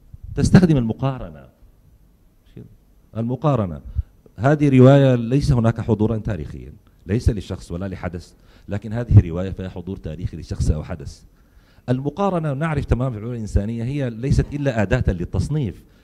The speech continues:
لا تستطيع أن تفعل شيئًا آخر، تقف هنا، يعني. فده مشكل بتاع تجنيس. المشكلة الآخر أنه أنا زي ما قلت قالوا: "خلاص، كمان، آه، الأمر ده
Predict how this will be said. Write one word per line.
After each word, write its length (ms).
لا 80
تستطيع 440
أن 80
تفعل 340
شيئًا 300
آخر، 200
تقف 360
هنا، 140
يعني. 180
فده 140
مشكل 380
بتاع 420
تجنيس. 460
المشكلة 400
الآخر 520
أنه 500
أنا 140
زي 140
ما 160
قلت 500
قالوا: 200
"خلاص، 460
كمان، 720
آه، 280
الأمر 300
ده 320